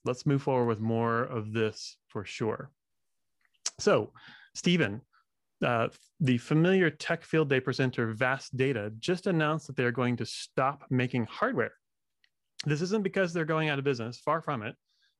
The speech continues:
Instead, they're going to focus on delivering software as a subscription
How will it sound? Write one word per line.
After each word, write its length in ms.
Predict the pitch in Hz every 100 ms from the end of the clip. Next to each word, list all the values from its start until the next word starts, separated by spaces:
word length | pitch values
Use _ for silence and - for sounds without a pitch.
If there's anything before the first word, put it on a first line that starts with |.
| -
Instead, 540 | 135 - 208 185 196
they're 100 | 160
going 200 | 180 214
to 40 | 185
focus 380 | - 175 151 143
on 140 | 131
delivering 420 | 131 143 135 123
software 540 | 120 - 170 185 202 185
as 100 | 160
a 60 |
subscription 840 | - 156 - - 214 - 107 107